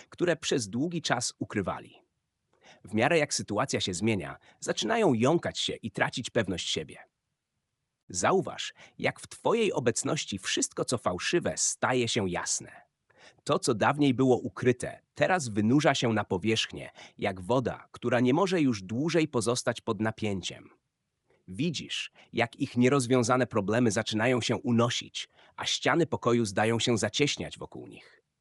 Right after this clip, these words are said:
Dostrzeżenie ostrej różnicy między twoją spokojną postawą a burzą, która szaleje w ich wnętrzu,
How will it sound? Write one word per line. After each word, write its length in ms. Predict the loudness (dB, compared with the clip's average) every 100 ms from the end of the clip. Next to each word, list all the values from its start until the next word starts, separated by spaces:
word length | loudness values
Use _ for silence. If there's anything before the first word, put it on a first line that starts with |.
| _ _ _ -20 -6
Dostrzeżenie 760 | -2 -2 0 0 4 4 2
ostrej 460 | 0 -4 0 2 2
różnicy 520 | 2 2 0 2 -2
między 280 | -2 -2 -4
twoją 380 | 0 2 2 0
spokojną 540 | -4 -4 0 2 2
postawą 520 | -2 -4 -2 0 0
a 80 | -4
burzą, 500 | 0 2 4 0 -6 -16 -20
która 260 | -8 -4 -2
szaleje 520 | 0 2 4 4 2
w 40 | -2
ich 160 | -10
wnętrzu, 540 | -4 -2 -2 -4 -12